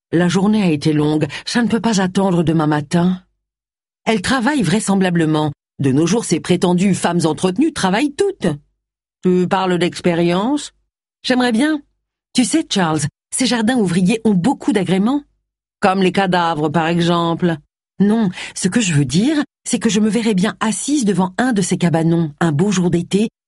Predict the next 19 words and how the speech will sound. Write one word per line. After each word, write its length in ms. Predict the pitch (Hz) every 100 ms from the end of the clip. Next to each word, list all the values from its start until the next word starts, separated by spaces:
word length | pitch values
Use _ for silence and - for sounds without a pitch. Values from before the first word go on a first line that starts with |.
| -
à 80 | 165
regarder 520 | 131 180 180 175 185
pousser 300 | 190 196 208
mes 100 | 185
récoltes. » « 560 | 156 147 160 170 147 143 120 _ _ _ _ _ _ _ _ _ -
La 120 | 90
seule 260 | - 135 147
chose 360 | 180 185 175
que 100 | 160
tu 160 | 143 143
risques 320 | 156 180 170
de 80 | 143
récolter, 580 | 131 139 139 120 208 247
c'est 220 | 160 139
une 160 | 135
déprime. 640 | 127 147 - 339 285 175 120 - _ _ _ _ _
Tu 120 | - 294
sais, 180 | - 381
Aggie, 500 | 131 214 120 180